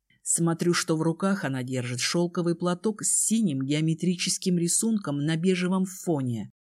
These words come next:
Неожиданно. Я не привык носить подобные вещи. «Хочешь?» порывается вперёд, но тут же делает шаг назад. «Я помогу повязать его. Я умею».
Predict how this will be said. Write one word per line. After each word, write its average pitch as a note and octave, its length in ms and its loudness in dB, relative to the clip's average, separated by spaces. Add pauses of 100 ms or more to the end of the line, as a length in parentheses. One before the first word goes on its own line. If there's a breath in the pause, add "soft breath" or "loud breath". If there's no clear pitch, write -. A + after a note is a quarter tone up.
(480)
Неожиданно. C3+ 1300 0 (420)
Я A#2+ 440 -2
не C3 220 0
привык D#3+ 420 0
носить F3+ 400 -2
подобные C#3 560 -2
вещи. C3 580 -6 (440)
«Хочешь?» E4 800 0 (400)
порывается B2 640 0
вперёд, D3+ 480 -2
но C#3+ 380 -2
тут F3 280 2
же G#3 140 2
делает F3 380 2
шаг F3 240 -2
назад. E3+ 440 0 (440)
«Я B3 320 2
помогу B3+ 420 2
повязать B3+ 640 4
его. D3+ 360 -4 (440)
Я E3+ 320 0
умею». A#3+ 680 4